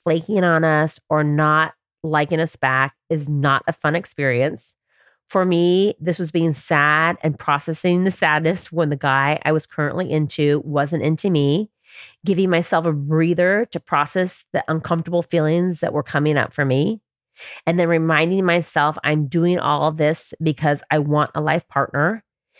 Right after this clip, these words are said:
and then putting in some swipes to drum up some new action.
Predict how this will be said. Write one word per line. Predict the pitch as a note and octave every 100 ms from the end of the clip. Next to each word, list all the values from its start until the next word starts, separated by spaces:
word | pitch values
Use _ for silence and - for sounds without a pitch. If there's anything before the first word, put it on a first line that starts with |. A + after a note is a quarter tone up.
| -
and | F3 F3
then | E3
putting | C#3 - E3 F#3+
in | G3
some | - F#3
swipes | F3+ - - G3 - - -
to | C#3+
drum | C3 C3+ C3 C#3 E3 F3+
up | F3+
some | - E3 E3
new | E3
action. | D3+ D3 - - D#3